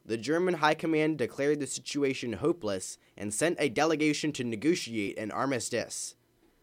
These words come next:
Despite the imminent agreement, after learning of its harsh terms, General Ludendorff, second in command,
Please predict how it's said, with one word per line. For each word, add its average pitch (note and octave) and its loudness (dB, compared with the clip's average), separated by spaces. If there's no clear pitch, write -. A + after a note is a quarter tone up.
Despite C3+ 2
the C3+ -2
imminent D3 2
agreement, G#2+ -2
after A#2+ 0
learning D3+ 2
of C#3 2
its - -2
harsh C#3 0
terms, A#2 0
General D3 2
Ludendorff, A#2+ 0
second D3 -2
in C3+ 0
command, A2+ 0